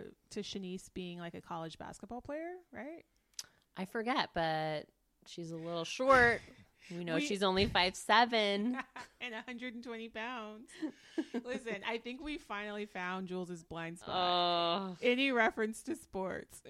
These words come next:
Speaker 1: she just goes completely <laughs> blank.
Speaker 2: I am a curious, intellectual, sapiosexual.
Speaker 1: <laughs>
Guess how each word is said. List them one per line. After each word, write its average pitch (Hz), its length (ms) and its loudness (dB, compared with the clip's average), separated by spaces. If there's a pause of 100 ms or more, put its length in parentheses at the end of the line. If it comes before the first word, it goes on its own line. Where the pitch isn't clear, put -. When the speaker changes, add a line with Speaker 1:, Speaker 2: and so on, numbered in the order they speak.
Speaker 1:
she 233 480 -2
just 233 260 -2
goes 220 280 6
completely 233 1120 0 (280)
<laughs> 254 320 -6
blank. 196 480 -2
Speaker 2:
I 196 200 8
am 262 420 2 (140)
a - 40 -18 (120)
curious, 202 920 -4 (120)
intellectual, 185 720 -4
sapiosexual. 202 1200 2
Speaker 1:
<laughs> - 60 -4